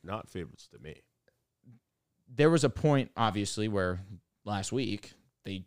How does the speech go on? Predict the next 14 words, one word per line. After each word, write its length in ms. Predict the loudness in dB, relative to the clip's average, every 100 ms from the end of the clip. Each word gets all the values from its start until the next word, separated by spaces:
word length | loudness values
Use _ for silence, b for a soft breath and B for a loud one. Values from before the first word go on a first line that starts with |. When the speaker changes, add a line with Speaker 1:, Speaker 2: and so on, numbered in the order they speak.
| -4
Speaker 2:
dropped 220 | -4 -2
seventy 400 | 0 2 2 -2
points. 640 | -2 0 0 -2 -4 -6 -4
I'm 100 | -2
sure 340 | 0 2 2
people 360 | 0 -4 -4 -4
felt 260 | -2 -2
very 260 | 0 0 0
confident 380 | 0 -2 -2 -4
that 140 | -4
the 60 | -2
Dolphins 300 | -2 -2 -4
could 100 |
win. 100 | -6